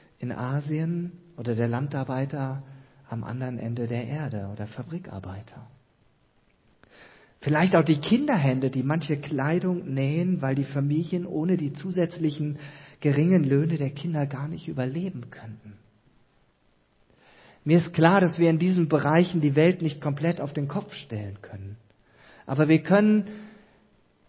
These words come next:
unser Einkaufsverhalten reflektieren und anfangen, bewusster einzukaufen.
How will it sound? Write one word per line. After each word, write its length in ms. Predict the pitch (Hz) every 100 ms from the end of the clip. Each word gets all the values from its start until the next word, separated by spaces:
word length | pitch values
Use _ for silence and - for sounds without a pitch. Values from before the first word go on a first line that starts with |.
| _ _ _ _ _ -
unser 240 | 143 156
Einkaufsverhalten 1000 | 196 247 208 165 - 120 110 113 117 117
reflektieren 1200 | 117 117 127 113 - - - 156 170 185 190 196 - - - -
und 280 | 120 -
anfangen, 600 | 143 160 - 151 156 151
bewusster 520 | 139 123 143 - 147 135
einzukaufen. 680 | 175 185 - - - -